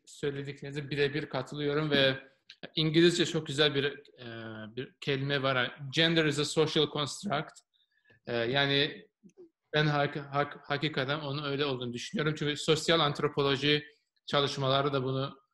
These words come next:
e, direkt gösterdiği için hak-, hakikaten bir kadın yani bin tür kadın olabilir. Yani bu Azerbaycan'da böyle, İngiltere'de böyle,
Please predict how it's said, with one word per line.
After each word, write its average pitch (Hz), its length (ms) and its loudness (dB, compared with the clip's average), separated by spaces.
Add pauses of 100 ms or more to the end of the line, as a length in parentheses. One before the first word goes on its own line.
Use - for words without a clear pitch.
(300)
e, 123 40 -6 (1160)
direkt 156 440 4
gösterdiği 143 480 2
için 165 380 2
hak-, 147 420 0
hakikaten 156 560 2 (260)
bir 151 160 4
kadın 160 420 4
yani 135 320 2 (480)
bin 180 260 4
tür 185 180 4
kadın 156 420 2
olabilir. 139 500 2
Yani 139 240 2
bu 156 380 2
Azerbaycan'da 139 680 0
böyle, 156 280 6
İngiltere'de 135 600 -2
böyle, 147 400 0